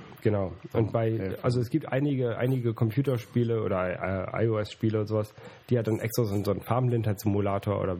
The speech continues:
Speaker 1: Modus drin haben. Das könnte ich mir jetzt bei Carcassonne zum Beispiel auch gut vorstellen, dass die dann einfach sagen, okay, in der Option hier, ich bin farbenblind, dann entweder nehmen sie dann irgendwie ein kleines Muster drauf oder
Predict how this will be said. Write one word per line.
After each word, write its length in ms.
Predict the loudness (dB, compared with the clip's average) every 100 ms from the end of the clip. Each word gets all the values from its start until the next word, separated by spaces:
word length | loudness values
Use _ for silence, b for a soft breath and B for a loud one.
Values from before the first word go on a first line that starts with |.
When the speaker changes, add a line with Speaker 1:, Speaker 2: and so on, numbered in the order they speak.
| -2
Speaker 1:
Modus 300 | 0 0 0
drin 220 | 0 0
haben. 280 | 2 0 -2 -8 B B B B
Das 120 | -2
könnte 200 | 2 2
ich 60 | 2
mir 60 |
jetzt 120 | 0 0
bei 80 | 0
Carcassonne 480 | 0 0 2 0
zum 120 | 0 0
Beispiel 140 | 0
auch 120 | 0
gut 120 | -2 0
vorstellen, 280 | -2 0 0
dass 120 | 0
die 80 | 0
dann 100 | 0
einfach 220 | 0 0
sagen, 280 | 0 0 0
okay, 300 | -2 0 0
in 80 | 2
der 80 | 0
Option 420 | -2 -2 0 2
hier, 180 | 2 0 -4
ich 160 | -4 0
bin 160 | 0
farbenblind, 520 | 2 0 0 0 -4 -8 B B B B -2
dann 340 | 0 0 -2 -8 _ _ _ _ -6
entweder 380 | 0 2 2 0
nehmen 220 | 0 0
sie 120 | 0
dann 200 | 0 0 0
irgendwie 200 | 0 -2
ein 60 |
kleines 220 | -2 0 2
Muster 280 | 0 0
drauf 340 | 0 0 0 0
oder 320 | 0 0